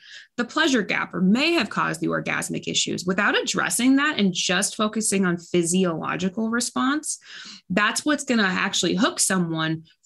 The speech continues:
for years of trying to have an orgasm without emphasizing the importance of cultural variables, the importance of their individualization.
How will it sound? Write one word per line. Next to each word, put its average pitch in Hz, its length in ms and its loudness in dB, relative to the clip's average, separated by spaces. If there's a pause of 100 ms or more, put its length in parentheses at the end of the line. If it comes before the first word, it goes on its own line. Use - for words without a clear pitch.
for 226 120 2
years 202 720 4
of 180 200 -2
trying 214 300 0
to 208 60 2
have 180 220 -2
an 170 120 -2
orgasm 175 500 0
without 165 260 -4
emphasizing 165 840 0
the 160 200 0
importance 175 640 0
of 170 140 -6
cultural 165 520 -4
variables, 160 520 -4
the 165 120 0
importance 175 560 0
of 160 180 -4
their 180 380 0
individualization. 170 1500 0